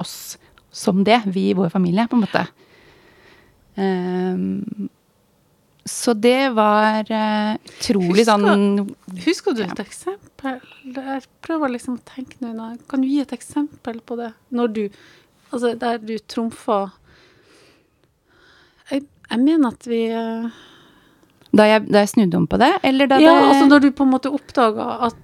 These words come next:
Speaker 2: du ikke følte at det var plikten som på en måte trumfet følelsen, da. At du, du,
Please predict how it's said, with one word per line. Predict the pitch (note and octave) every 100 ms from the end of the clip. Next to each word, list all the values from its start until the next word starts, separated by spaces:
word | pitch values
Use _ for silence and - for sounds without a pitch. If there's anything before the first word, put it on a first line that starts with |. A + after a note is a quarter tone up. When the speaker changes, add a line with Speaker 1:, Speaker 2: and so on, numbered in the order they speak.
| -
Speaker 2:
du | A3+
ikke | A3+ - - A3+
følte | - D4 - - A#3+
at | A3+
det | B3
var | C4
plikten | - A#3 - F#3+ F3+
som | G#3+ G3 F3+ -
på | -
en | A3
måte | G#3 G#3+
trumfet | - G3+ - G#3+
følelsen, | G3+ A3+ F#3 F3+ F#3+ - G#3 G#3+
da. | A#3 - _ -
At | A3 -
du, | A3
du, | G#3